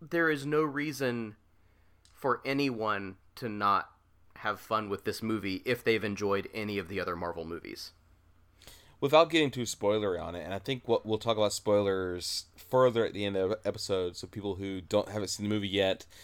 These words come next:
Speaker 2: can kind of tune out. Although I think this
Speaker 1: Sure.
Speaker 2: episode will be coming out two weeks after the ep-, the movie's been out in theaters.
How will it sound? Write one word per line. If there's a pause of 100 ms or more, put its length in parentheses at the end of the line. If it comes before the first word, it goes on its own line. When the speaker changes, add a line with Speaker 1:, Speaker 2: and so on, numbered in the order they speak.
(420)
Speaker 2:
can (440)
kind
of (100)
tune
out.
Although
I
think
this
Speaker 1:
Sure.
Speaker 2:
episode
will
be
coming
out (380)
two
weeks
after
the
ep-,
the (100)
movie's
been
out
in
theaters.